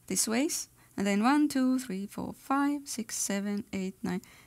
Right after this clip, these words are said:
ten centimeters that way. So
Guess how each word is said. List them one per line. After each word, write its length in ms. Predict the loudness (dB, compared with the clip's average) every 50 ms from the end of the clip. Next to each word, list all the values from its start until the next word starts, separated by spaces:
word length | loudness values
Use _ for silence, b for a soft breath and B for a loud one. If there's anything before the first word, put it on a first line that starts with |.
| B B 2
ten 500 | 4 6 6 8 8 6 6 4 2 -2 b b b b b
centimeters 840 | b 2 4 6 6 6 4 4 2 2 2 0 0 -2 -2 -4 -6 -6 0
that 220 | 2 2 2 2 -2
way. 120 | -14 -12 -14 -16 -18 B B B B B B B
So 400 | 0 4 6 6 6 6 4 0